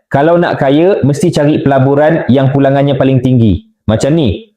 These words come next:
bayangkan ada orang tanam pokok duit. Setiap kali pokok tu berbuah, dia terus ambil hasilnya, beli phone baru, kereta baru, makan besar. Tapi, akar pokok tu, dia biarkan kering dan tak baja.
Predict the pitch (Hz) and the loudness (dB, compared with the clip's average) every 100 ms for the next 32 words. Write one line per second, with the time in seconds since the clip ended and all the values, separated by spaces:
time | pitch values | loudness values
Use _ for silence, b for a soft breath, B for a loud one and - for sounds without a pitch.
0 | - 120 156 151 156 123 123 135 143 143 | -2 0 0 0 0 0 0 2 2 0
1 | 135 139 139 135 135 123 135 - - - | 0 0 -2 -2 -2 0 0 -2 -6 -6
2 | - - 135 165 139 147 156 147 147 147 | -4 -2 -2 0 0 0 0 0 0 0
3 | 160 131 139 135 143 190 - - 123 135 | 0 0 0 2 2 0 -2 -4 -2 0
4 | 143 160 - 139 139 120 131 160 156 180 | 0 0 0 0 0 0 0 0 2 0
5 | 202 202 - 101 123 139 131 143 139 135 | -2 -6 -6 0 2 0 0 0 2 2
6 | 143 185 202 196 - - 139 147 135 139 | 2 2 0 -6 -8 -2 0 0 0 2
7 | 170 202 208 - 123 127 135 131 135 113 | 0 0 -6 -4 -4 -2 0 0 -2 -2
8 | 87 - - 120 135 190 214 226 - 131 | -4 -8 -8 -4 -2 -2 -2 -4 -6 -6
9 | 135 165 160 156 175 151 208 277 - - | -2 -2 0 0 0 0 0 0 -4 -8
10 | - 131 139 160 151 156 147 165 214 180 | -2 0 2 2 2 0 0 0 0 0
11 | 156 147 131 131 123 | 0 0 0 0 0